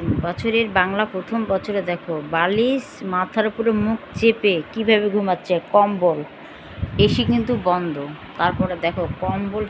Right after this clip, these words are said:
কীভাবে নিয়েছে, হ্যাঁ, গরম লেগেছে, কম্বল এই সাইডে করে নিয়েছে। আর দেখো কীভাবে মাথায় বালিশটা দিয়েছে। বলো তো, নিঃশ্বাস বন্ধ হয়ে যাবে না? দেখো, দেখো বন্ধুরা, নিঃশ্বাস বন্ধ হয়ে যাবে না? হুম? তা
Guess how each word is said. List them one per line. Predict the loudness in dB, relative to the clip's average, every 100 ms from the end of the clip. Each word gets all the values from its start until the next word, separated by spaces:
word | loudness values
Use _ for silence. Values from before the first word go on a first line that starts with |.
| -8
কীভাবে | -4 -2 0 0
নিয়েছে, | 0 -2 -4 -6 -6 -6 -6 -4 -4 -6 -8 -4
হ্যাঁ, | -2 -2
গরম | 0 0 0 -2
লেগেছে, | -2 -2 -2 -4
কম্বল | -4 -4 -2 -2
এই |
সাইডে | -2 -2 -2 -2 -4
করে | -4 -4
নিয়েছে। | -4 -8 -10 -4 -2
আর | -2
দেখো | -2 -2 -2
কীভাবে | -4 0 2 2
মাথায় | 2 0 0 0 0 0 -6 -20 -20 -20 -14 -2
বালিশটা | 2 2 2 -2 -4
দিয়েছে। | -2 -4 -4
বলো | -2 -2 0
তো, | 0
নিঃশ্বাস | 0 0 -2 0
বন্ধ | 2 2 0
হয়ে | 0 2 2
যাবে | 0 0 0
না? | 0 -2 -6 -16 -20 -20 -20 -20 -10 -6
দেখো, | -4 -4 -8 -12 -18 -18 -4
দেখো | 0 2
বন্ধুরা, | 0 -4 -4 -4
নিঃশ্বাস | -4 -4 -4 -2
বন্ধ | -2 -2
হয়ে | -4 -2 -2
যাবে | -4 -4
না? | -6 -6 -8 -12 -20 -18 -18 -18 -20 -20 -20 -16 -10
হুম? | -4 -2 -2 -6 -18 -20 -20 -20 -18 -18 -18 -18 -18 -18 -18 -10
তা | 0